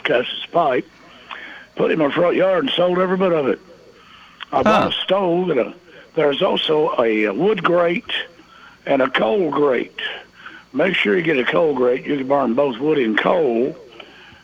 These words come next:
Speaker 1: But coal is a great way to heat. It really is. And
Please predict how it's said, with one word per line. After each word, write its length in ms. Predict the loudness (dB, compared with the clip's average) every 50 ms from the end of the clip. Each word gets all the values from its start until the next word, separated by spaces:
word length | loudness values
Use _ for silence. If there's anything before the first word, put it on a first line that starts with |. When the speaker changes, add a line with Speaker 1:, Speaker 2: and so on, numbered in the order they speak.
| _ _ -2
Speaker 1:
But 260 | 0 0 0 0 0
coal 360 | 0 0 0 2 0 0 0
is 160 | 0 0 0 -2
a 80 | -2
great 380 | -2 -2 0 0 0 -2 -2 -2
way 200 | -2 0 0 2
to 120 | 2 0 0
heat. 340 | 0 0 0 0 -2 -2 -4
It 40 | -2
really 300 | -2 0 0 0 0 0
is. 300 | 0 0 0 -2 -2 -4
And 220 | -4 -4 -4 -6